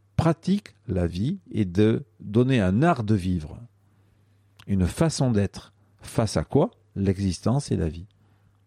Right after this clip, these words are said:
Si la philosophie est trop conceptuelle, elle n'a pas de sens, d'accord ? Mais si un homme n'a pas de philosophie, en général, il se fait attraper par la matière. C'est Yankelevitch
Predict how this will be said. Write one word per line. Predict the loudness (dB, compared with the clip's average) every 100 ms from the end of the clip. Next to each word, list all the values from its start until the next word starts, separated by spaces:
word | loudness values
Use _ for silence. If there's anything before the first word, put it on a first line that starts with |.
| _ _
Si | -10 -6 2 4
la | 4 4
philosophie | 4 4 6 4 2 0 0 0
est | -2 -2
trop | 2 2
conceptuelle, | 4 2 2 -2 -2 0 2 2 0 -6 _
elle | -4
n'a | -4 -2
pas | -2
de | -2
sens, | -2 -4 -4 -8 -18 -20 _ _ -20
d'accord ? | -12 -6 -6 -6 _ -2
Mais | 2 4
si | 2 0 2
un | 4 4
homme | 4 2
n'a | 0
pas | 2 2
de | 4
philosophie, | 2 2 4 4 0 0 -2 -2 _ -20 -20 _ _
en | -2
général, | 0 0 0 2 2 0 -6 -6
il | -6
se | -2
fait | 0 0
attraper | 0 -2 0 0
par | 0
la | 0
matière. | -2 -4 -8 -8 -16 _ _ _ _ _ _ _ _ -20
C'est | -12 0 2 2 -2 -12 -8
Yankelevitch | 0 2 2 2 2 2 0 0 -12